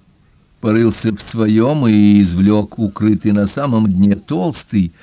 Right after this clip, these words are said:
обмотанный мешковиной сверток. «Мне помнится, ты обещал не пожалеть золота за некую услугу». Он протянул сверток гному. «Когда я уезжал, э, скажем так,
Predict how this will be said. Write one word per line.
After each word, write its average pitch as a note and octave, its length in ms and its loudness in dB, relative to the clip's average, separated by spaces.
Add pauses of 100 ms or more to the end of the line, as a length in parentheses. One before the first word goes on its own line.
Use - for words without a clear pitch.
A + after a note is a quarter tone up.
(180)
обмотанный G#2+ 760 -2
мешковиной G#2+ 560 -2
сверток. A2+ 760 -6 (760)
«Мне G#3 320 -4
помнится, F#3+ 1000 -4
ты F3 180 -4
обещал G3+ 600 -4
не G3+ 120 0
пожалеть F3+ 500 -2
золота F#3 580 -2
за A3 140 -2
некую A#3 460 -4
услугу». E3+ 680 -4 (880)
Он F#2+ 140 -2
протянул G2 400 0
сверток G2+ 580 -4
гному. F#2+ 420 2 (340)
«Когда B2 360 -4
я B2 340 0 (340)
уезжал, G#2 760 0
э, G2 260 -4
скажем F#2+ 540 0
так, F2 440 -6